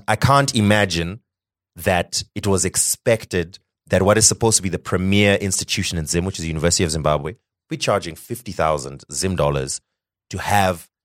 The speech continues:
tertiary education on world-class, um,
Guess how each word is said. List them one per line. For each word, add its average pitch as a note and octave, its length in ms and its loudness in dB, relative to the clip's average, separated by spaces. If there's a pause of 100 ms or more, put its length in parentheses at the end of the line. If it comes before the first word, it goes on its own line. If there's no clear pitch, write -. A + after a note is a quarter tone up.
(160)
tertiary C#3+ 420 2
education A2 760 0
on F2+ 400 -2 (340)
world-class, A2 960 4
um, D#2+ 420 -2